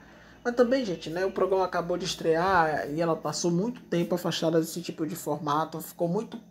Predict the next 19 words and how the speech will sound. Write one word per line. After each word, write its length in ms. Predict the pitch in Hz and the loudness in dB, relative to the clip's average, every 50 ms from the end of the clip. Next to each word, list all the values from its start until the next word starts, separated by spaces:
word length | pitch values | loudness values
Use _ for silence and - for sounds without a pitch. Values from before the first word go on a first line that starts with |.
| - - - | -14 -8 -4
acho 200 | - 175 - - | -4 -4 4 6
que 80 | - | 8
ainda, 320 | 208 202 208 220 226 220 - - - - _ - - | 8 8 8 6 6 4 2 -10 -20 -20 _ -20 -2
talvez 300 | - 190 185 220 226 220 | 0 4 4 4 4 4
por 160 | - - 220 | 0 -4 -4
isso 140 | 233 240 - | -4 -4 -4
que 60 | - | 0
vão 140 | 214 208 202 | 2 2 4
trazer 300 | 202 208 180 156 156 180 | 6 6 6 6 6 4
o 60 | 175 | 0
caso, 520 | 175 - - 170 156 160 156 160 - - - - - - - - - - - | 0 -2 0 4 4 4 4 2 -2 -8 -12 -18 -20 -20 -20 -20 -20 -20 -10
pra 140 | _ - 165 | _ -2 0
meio 240 | 170 175 180 180 175 | 2 2 0 0 0
que 200 | - - 185 180 | -2 0 4 6
ela, 500 | 175 175 170 170 165 160 156 151 151 - - _ _ _ _ _ _ _ _ _ _ _ _ | 8 8 8 8 8 6 6 4 0 -6 -16 _ _ _ _ _ _ _ _ _ _ _ _
ela 160 | 233 247 262 | -2 -2 0
voltar 340 | 240 247 277 262 254 - 247 | 2 2 2 0 2 2 2
ao 120 | 254 269 | 2 2
chão, 520 | 247 - - - - 208 196 180 165 156 | 2 0 -2 0 0 2 4 4 2 2